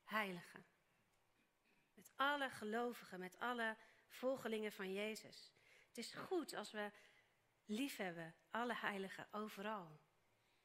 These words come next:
Ik weet dat dat voor mij een, echt zo'n ding was toen ik hier net in de kerk kwam. Dat we ook vaak, eh, dat er vaak in het gebed gesproken werd over alle kerken in Vlaardingen of alle kerken overal.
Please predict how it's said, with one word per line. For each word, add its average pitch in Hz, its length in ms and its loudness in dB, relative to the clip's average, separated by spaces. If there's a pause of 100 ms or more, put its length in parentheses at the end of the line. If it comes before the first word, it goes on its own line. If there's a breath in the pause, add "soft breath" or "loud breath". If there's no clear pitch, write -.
(440 soft breath)
Ik - 60 -12
weet 226 140 2
dat 220 100 -4
dat 233 200 0
voor 226 100 -6
mij 226 280 4
een, 226 120 -4 (220 loud breath)
echt - 160 -10
zo'n 226 260 0
ding 269 240 0
was 220 200 -2
toen 226 140 -4
ik 220 80 -4
hier 226 140 0
net 233 220 0
in 226 60 -4
de 214 100 -2
kerk 269 280 2
kwam. 190 180 -4
Dat 208 160 -6
we 214 80 -2
ook 233 160 -2
vaak, 220 280 2 (480 loud breath)
eh, - 200 -2
dat 226 140 -4
er 220 80 0
vaak 233 260 2
in 226 80 -2
het 214 120 -4
gebed 226 320 -2
gesproken 233 500 -4
werd 208 220 -4
over 208 360 -4 (320 loud breath)
alle 254 480 2
kerken 233 420 0
in 208 160 -2
Vlaardingen 202 500 0
of 185 120 -10
alle 247 320 2
kerken 214 420 -2
overal. 202 640 -4